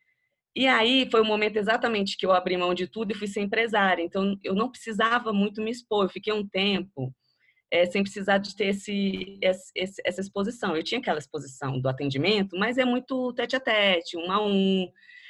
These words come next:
e era muito tranquilo. E aí, quando eu, quando veio a crise, eu optei por fazer concurso público. Aí, primeiro que eu entrei antes do S T F foi no ibama, me jogaram pra um auditório pra eu fazer uma apresentação e eu tive a primeira crise de pânico.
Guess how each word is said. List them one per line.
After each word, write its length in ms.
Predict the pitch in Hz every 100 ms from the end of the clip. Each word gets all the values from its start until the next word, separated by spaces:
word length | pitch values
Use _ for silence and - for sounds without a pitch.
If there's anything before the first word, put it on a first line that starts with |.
| -
e 160 | 196 196
era 320 | 196 196 196
muito 240 | 185 190 202
tranquilo. 720 | 220 269 - 226 185 131 131 _ _ _ -
E 100 | 247
aí, 200 | 254 247
quando 580 | 247 247 277 285 226
eu, 320 | 220 170 135 131
quando 180 | - 190
veio 160 | 190 185
a 60 |
crise, 480 | 190 - 147 131 -
eu 120 | - 165
optei 320 | 165 190 190
por 100 | 196
fazer 240 | 202 190
concurso 460 | 185 180 175 175 -
público. 380 | - 147 139 135
Aí, 160 | 156 160
primeiro 400 | - 165 185 196
que 100 | 202
eu 60 |
entrei 380 | 190 190 165 151
antes 180 | 143 135
do 240 | 160 151
S 180 | 147 143
T 60 | 151
F 240 | 143 135
foi 160 | - 170
no 60 |
ibama, 600 | 156 135 165 165 147 135 - _ - - _ _ _
me 220 | 190 202
jogaram 500 | 202 208 185 170 180
pra 120 | 190 180
um 40 |
auditório 540 | 165 170 170 165 175
pra 100 | -
eu 60 | 185
fazer 240 | 196 175
uma 80 | 165
apresentação 1000 | 156 143 147 139 135 131 170 165 147 - - _
e 140 | - 185
eu 80 | 185
tive 280 | 190 175
a 60 | 180
primeira 380 | 180 175 175 196
crise 260 | 185 175
de 80 | -
pânico. 600 | 202 175 170 139 135 139